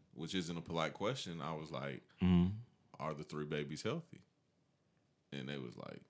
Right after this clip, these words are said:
Speaker 1: "Nah, one of them probably ain't gonna make it." They were like, "How'd you
Speaker 2: Oh.
Speaker 1: know that, though?" And I was like, "'Cause most women, if they not big enough, they can't bear three children at once."
Speaker 2: Yeah, it's hard. That's very
Speaker 1: Yeah.
Speaker 2: hard. Yeah.
Speaker 1: That still was kinda r-, rude of me, though. I shouldn't have asked that question.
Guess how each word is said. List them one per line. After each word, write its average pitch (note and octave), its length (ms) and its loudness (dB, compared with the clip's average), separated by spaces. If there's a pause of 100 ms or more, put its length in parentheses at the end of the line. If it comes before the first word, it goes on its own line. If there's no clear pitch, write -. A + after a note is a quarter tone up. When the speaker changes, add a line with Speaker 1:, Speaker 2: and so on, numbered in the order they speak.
(420)
Speaker 1:
"Nah, B1 200 -8
one C#2+ 200 -10
of D2+ 60 -10
them C#2+ 100 -10
probably C2 280 -10
ain't C2+ 80 -12
gonna C2 160 -12
make F#2+ 180 -8
it." G1+ 120 -14 (280)
They E2+ 100 -2
were D#2 60 0
like, C#2+ 140 -4
"How'd F2+ 200 0
you E2 60 6
Speaker 2:
Oh. F#2 60 8
Speaker 1:
know F3+ 140 10
that, E2 220 4
though?" B1 180 -8 (640)
And D#2+ 160 0
I E2+ 100 2
was D#2+ 180 -8
like, A1 260 -8 (800)
"'Cause F2 120 -2
most F#2+ 260 4
women, G#2 280 0
if D#2+ 80 -4
they F2 120 2
not D#2 260 -2
big F#2+ 140 0
enough, E2 200 -2
they F2 100 -2
can't D2+ 280 -6
bear F#2 180 0
three D2 220 -8
children C#2 340 -10
at A1 140 -12
once." - 340 -14
Speaker 2:
Yeah, F2 220 6
it's F2+ 100 0
hard. E2+ 440 8 (380)
That's E2+ 180 2
very E2+ 320 6
Speaker 1:
Yeah. D#2 40 2
Speaker 2:
hard. D#2 320 2 (200)
Yeah. D#2 220 2 (320)
Speaker 1:
That G#2+ 160 4
still A2 240 2
was F2+ 140 -2
kinda E2 220 -6
r-, D#2+ 120 -8 (100)
rude D#2+ 300 -8
of C#2 60 -14
me, C2+ 120 -12
though. B1+ 160 -14 (260)
I - 100 -6
shouldn't D#2+ 260 -6
have B1+ 120 -6
asked - 140 -12
that - 160 -14
question. - 320 -14